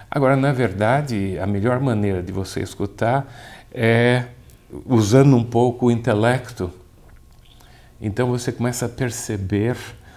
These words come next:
os elementos da música. Ritmo, melodia, harmonia, contraponto, a estruturação, o colorido orquestral, como é que o compositor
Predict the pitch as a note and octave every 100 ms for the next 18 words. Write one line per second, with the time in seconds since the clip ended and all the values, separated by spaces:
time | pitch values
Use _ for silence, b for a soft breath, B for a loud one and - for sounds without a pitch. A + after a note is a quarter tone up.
0 | B - G#2+ A#2 A2+ C3 C#3 C3 G#2 F#2+
1 | F#2 E2 D2+ - D2 - B B B -
2 | - D3 C#3+ C3+ C3+ C#3 C#3 B B B
3 | - G#2 G2 F#2+ G2+ C3 C#3 C#3 C#3 B
4 | B - G2 G2+ G2+ A#2 C3+ C3+ C#3 C3
5 | - - - - - F#2+ - E2+ - A#2
6 | C3 C#3 D#3 C#3+ C#3 B B B - G2+
7 | G2+ F2+ F2 F2 E2+ - G#2+ - B2+ B2
8 | A2+ G2+ - B2 C3+ B2 G#2 F#2 E2 -
9 | B2 G2+ F#2 A#2+ B2+ A2+ G2 G#2+ F#2+ -
10 | A2 A#2+ C3 B2 B2 B2+ D3+ D3+ - C#3
11 | - C3 C3 B2+ A#2 - C#3 D3+